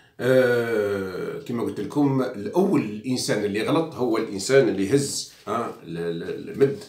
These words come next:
ل-، الفيس هذا الاعتماد، وعلى بالو باللي جماعة الفيس ولا جماعة النهضة ولا جماعة منا راهم عندهم الغاشي، بصح ما يقدروش يسيروا البلاد.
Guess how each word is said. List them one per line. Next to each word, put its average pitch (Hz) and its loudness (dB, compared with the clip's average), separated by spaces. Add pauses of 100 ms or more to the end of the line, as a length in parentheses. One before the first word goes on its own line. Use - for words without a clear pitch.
(200)
ل-، 82 -10
الفيس - -2 (100)
هذا 87 -10
الاعتماد، 80 -8 (1040)
وعلى 87 -6
بالو 123 4 (100)
باللي 87 -8
جماعة 85 -8
الفيس 87 -2
ولا 85 -6
جماعة 80 -8
النهضة 107 -2
ولا 98 -4
جماعة - -12
منا 120 -2 (340)
راهم 90 -6
عندهم 135 2
الغاشي، 143 4 (160)
بصح 104 -6
ما 107 -4
يقدروش 104 -2
يسيروا 104 -6
البلاد. - -14